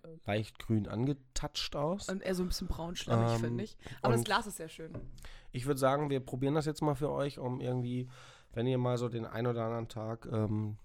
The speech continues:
Speaker 2: Oh,
Speaker 1: ja.
Speaker 2: euch ein bisschen dunkel <laughs> fühlt. So wie wir gerade.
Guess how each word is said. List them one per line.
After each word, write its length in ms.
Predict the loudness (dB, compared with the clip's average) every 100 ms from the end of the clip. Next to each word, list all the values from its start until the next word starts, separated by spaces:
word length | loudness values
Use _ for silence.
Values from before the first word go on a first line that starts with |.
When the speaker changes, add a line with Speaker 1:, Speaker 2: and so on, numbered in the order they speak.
| -12
Speaker 2:
Oh, 40 | -2
Speaker 1:
ja. 140 | 2 6
Speaker 2:
euch 160 | 6
ein 60 | 8
bisschen 220 | 8 10
dunkel 360 | 8 8 8 4
<laughs> 0 |
fühlt. 800 | 6 4 8 8 8 4 -14 -16 -16 -10 -10 -6 -10 -10 -20 -20 -10
So 140 | -2
wie 180 | -2 0
wir 140 | -2
gerade. 460 | -2 -2 0 -2